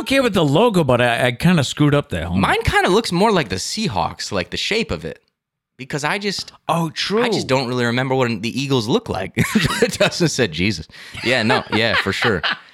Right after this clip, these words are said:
Speaker 2: Yeah, oh my goodness. That's, yeah, that's bad. That's bad.
Speaker 1: Uh, are we gonna put this to a vote?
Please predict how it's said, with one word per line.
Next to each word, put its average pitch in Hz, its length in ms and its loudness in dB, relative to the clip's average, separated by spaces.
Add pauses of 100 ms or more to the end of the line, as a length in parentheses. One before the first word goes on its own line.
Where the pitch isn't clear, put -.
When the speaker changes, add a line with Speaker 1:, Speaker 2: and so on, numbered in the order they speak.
(720)
Speaker 2:
Yeah, 107 360 0
oh 117 180 2
my 92 160 0
goodness. 87 360 -6
That's, 95 340 -6
yeah, 87 200 -4
that's 87 200 -6
bad. 80 320 -6 (560)
That's 90 160 -12
bad. 80 300 -4 (140)
Speaker 1:
Uh, 98 460 -4
are 110 100 -4
we 101 300 -2 (160)
gonna 120 220 0
put 131 240 0
this 131 160 0
to 131 180 4
a 120 60 4
vote? 127 340 0